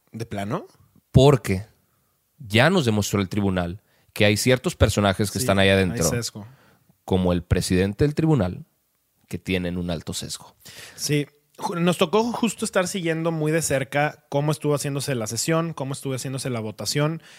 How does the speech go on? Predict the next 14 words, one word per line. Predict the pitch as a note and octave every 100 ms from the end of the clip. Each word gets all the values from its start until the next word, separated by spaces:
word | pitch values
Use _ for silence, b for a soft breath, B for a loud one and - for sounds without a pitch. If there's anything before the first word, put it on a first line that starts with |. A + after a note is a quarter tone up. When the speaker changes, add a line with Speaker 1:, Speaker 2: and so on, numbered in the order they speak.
| B B -
Speaker 1:
Eh, | C3+ C3+ C3+ C3 C3
a | D3+
ver, | E3+ E3+
yo, | D#3 F3+
yo | E3+ F#3+
veo | G#3
dos | G3+ G3
panoramas. | - E3+ B2+ A2+ A#2+
Si | D#3
el | D#3
ine | F#3+ G3+ G#3+ F#3+ _ _ _ _ _ _ _
no | C3+ C#3+ D#3+ F3+
le | F#3+
hubiera | F3+ E3 D#3+ D#3+ E3 E3